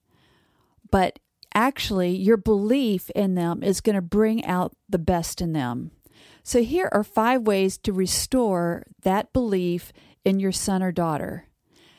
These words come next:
The first thing is it does start with you. Despite how your teen acts, they really need, need you to believe in them. You are very influential in their life, and even if they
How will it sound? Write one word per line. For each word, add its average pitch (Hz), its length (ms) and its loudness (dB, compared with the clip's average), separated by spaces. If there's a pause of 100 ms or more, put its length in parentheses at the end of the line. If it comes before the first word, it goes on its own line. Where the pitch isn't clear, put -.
(260)
The 220 100 -2
first - 440 0
thing 180 500 0
is 226 220 4
it - 140 -4
does 262 240 4
start - 340 -2
with 185 220 -2
you. 175 400 -2 (340)
Despite 359 380 -2
how 339 100 0
your 269 160 0
teen 254 320 -2
acts, 202 500 -2
they 247 140 2
really 254 420 0
need, 226 400 0 (360)
need 247 380 0
you 190 120 2
to 180 80 0
believe 196 480 0
in 165 100 -2
them. 135 380 -8 (580)
You 262 160 0
are 220 100 2
very 254 480 0
influential 226 640 -2
in 202 60 -2
their 185 160 -2
life, 170 600 -4
and - 160 -4 (120)
even 320 560 2 (640)
if 240 180 0
they 233 140 2